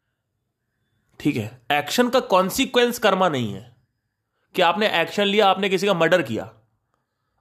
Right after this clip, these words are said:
अब आपको जेल होगी या नहीं होगी, ये डिपेंड करता है वहां पे सीसीटीवी है या पुलिस थी या पकड़े गए या नहीं, तो ये इस पे डिपेंड करता है। ऐसा नहीं है कि कोई देख रहा है, क्योंकि सच में अगर ऐसा कोई देख रहा होता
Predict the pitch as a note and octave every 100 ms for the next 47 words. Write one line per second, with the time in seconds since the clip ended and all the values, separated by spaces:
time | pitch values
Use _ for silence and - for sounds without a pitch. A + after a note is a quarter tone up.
0 | - F#3 G3+ G3+ B3+ A3 B2+ C#3 G#3 A#3
1 | D#3 G3+ G3+ B3+ C4 F#3+ F#3 F#3+ F3 G#3+
2 | C#3+ G#2+ G2 F#2 _ _ _ _ _ _
3 | _ _ _ _ C#3+ F#3+ A#3+ F#3+ A3 A#3
4 | A3 G#3+ A#3 A#3 G#3+ A3 A3 A3+ A#3 A#3
5 | - _ - - G3 A#3 F3+ G#3+ A3 D#3
6 | F3 G3+ F2+ F3 F3 E3+ F3+ F3 - -
7 | F3+ F#3 F3+ F3 E3 E3+ E3 E3 D3+ A#2
8 | G2+ - _ _ _ _ _ _ _ _
9 | _ _ _ _ _ - G#3 A#3 A3 A3+
10 | F#3 C#3 A#2+ A2+ A2 C#3 D#3+ G#3+ A3+ A3
11 | A3 G#3+ D3+ D3 A#2 A2 E3+ A3 - F3
12 | G#3 G3+ G3 F3+ F#3+ F#3 D3+ E3+ D3 A#2
13 | A2+ C3+ G2 -